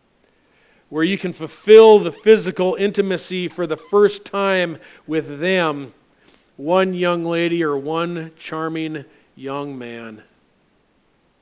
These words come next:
Proverbs five, verse fifteen, there Solomon says,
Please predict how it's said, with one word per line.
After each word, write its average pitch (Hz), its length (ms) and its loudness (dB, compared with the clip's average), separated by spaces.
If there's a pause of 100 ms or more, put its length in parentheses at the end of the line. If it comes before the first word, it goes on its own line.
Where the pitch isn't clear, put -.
(3000)
Proverbs 151 500 -2
five, 151 400 -2
verse 143 240 -6
fifteen, 147 680 -10
there 143 240 -2
Solomon 139 480 -6
says, 143 380 -8